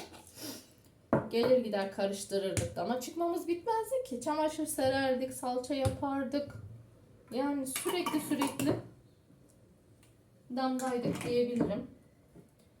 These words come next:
Bakın böyle şişelere koydum. Şu şekilde. Üç tane böyle şişe oldu.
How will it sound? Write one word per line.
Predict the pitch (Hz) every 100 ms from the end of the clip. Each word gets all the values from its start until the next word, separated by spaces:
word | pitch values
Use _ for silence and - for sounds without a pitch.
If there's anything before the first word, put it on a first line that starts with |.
| -
Bakın | - 254 262
böyle | 262 269 240
şişelere | 240 262 240 214 208 214
koydum. | - 240 214 180 - - -
Şu | - 202
şekilde. | 185 170 - 165 170 - - - - - - - - - - - -
Üç | 254 -
tane | 226 196 202
böyle | 196 190 196
şişe | - - 208
oldu. | 190 165 151 175